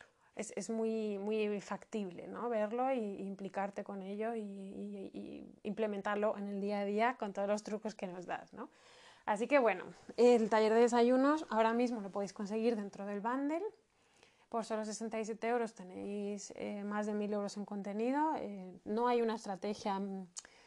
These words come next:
hemos subido los precios para decir que tenemos más de mil euros, no. Simplemente es que hemos dado de manera solidaria cada una un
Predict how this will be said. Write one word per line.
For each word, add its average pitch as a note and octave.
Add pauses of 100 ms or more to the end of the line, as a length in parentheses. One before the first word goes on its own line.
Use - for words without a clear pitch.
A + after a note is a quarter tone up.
(140)
hemos A3
subido G#3+
los F#3+
precios G#3
para G3
decir G3+
que G3
tenemos F#3+
más F#3+
de G3+
mil F#3+
euros, E3+
no. F#3
Simplemente G#3
es A3
que G#3
hemos G3+
dado G#3
de G#3
manera G3+
solidaria G#3
cada F3+
una F#3
un G3